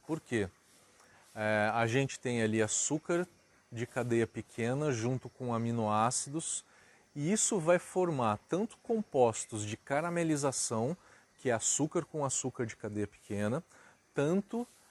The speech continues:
é, substâncias de um grande grupo chamada de pirazinas, que são melanoidinas. As melanoidinas são formadas por açúcar e aminoácido.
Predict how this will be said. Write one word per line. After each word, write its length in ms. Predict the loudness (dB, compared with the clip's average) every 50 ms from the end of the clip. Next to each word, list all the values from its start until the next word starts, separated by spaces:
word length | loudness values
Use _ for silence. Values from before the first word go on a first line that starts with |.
| _ _ _ -10
é, 920 | -8 -6 -4 -2 0 0 0 0 0 0 0 0 0 0 0 0 0 -2 -4 -8 _ _ _ -20 -20 -20 -20 _ _ _ _ _ _ _ _ _ _ _ _ _ _ _ -18 -10
substâncias 720 | -4 -2 0 2 2 2 2 2 4 4 4 4 4 2 4
de 80 | 4
um 140 | 4 4 6
grande 320 | 6 6 6 6 4 4
grupo 340 | 2 2 4 4 4 4 2
chamada 420 | -4 -4 -4 -2 0 0 0 0 0
de 120 | 0 -2
pirazinas, 1300 | -6 _ _ -6 -4 0 2 4 4 4 4 2 2 2 2 2 0 -2 -4 -4 -6 -8 -8 -10 -12 _ -14 -6
que 80 | -2
são 200 | 0 2 4 4
melanoidinas. 1080 | 4 6 6 8 8 6 6 4 2 2 2 2 0 0 0 0 -2 -6 -8 -10 -12 -12 _ _ -20 -20 -20 -20 -20 -20 _ -4
As 180 | -4 -2 0
melanoidinas 640 | 0 2 4 4 4 6 4 4 4 2 2 0 0
são 120 | 0 -2 -4
formadas 600 | -4 -2 -2 -2 0 2 2 2 2 0 -2 -4
por 180 | -6 -2 -2
açúcar 540 | -2 -2 -2 -2 -2 -2 -2 0 0 -2 -2 -2 -4
e 140 | 0 0
aminoácido. 720 | 2 2 0 -2 -2 0 0 0 0 -2 -4 -6 -10 -12